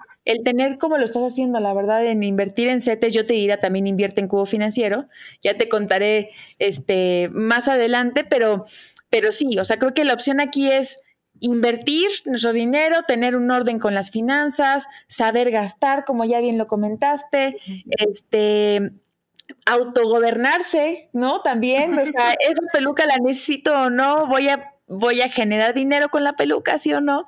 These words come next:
Speaker 1: Oye, y, y, y digo, tipo, porque no quiero dejar que pase esto,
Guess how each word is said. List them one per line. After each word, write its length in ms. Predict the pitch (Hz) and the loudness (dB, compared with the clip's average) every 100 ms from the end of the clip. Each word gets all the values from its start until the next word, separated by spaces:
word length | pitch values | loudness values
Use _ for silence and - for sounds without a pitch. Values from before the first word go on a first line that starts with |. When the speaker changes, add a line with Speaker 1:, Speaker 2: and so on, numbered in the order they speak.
| - - - - | -10 -12 -12 -2
Speaker 1:
Oye, 300 | 262 269 254 | 0 2 0
y, 280 | 269 269 262 | 0 -2 -2
y, 300 | 247 247 254 | -2 0 -2
y 120 | - 247 | -2 0
digo, 180 | 277 277 | 0 0
tipo, 300 | 285 302 403 | -2 -2 0
porque 240 | 302 262 240 | 0 -2 0
no 160 | 269 | -2
quiero 280 | 277 370 392 | -2 0 0
dejar 300 | 320 277 285 | 0 0 -2
que 120 | - | -2
pase 340 | - 311 311 339 | -2 -2 2 0
esto, 480 | 320 - 269 269 | 0 0 0 0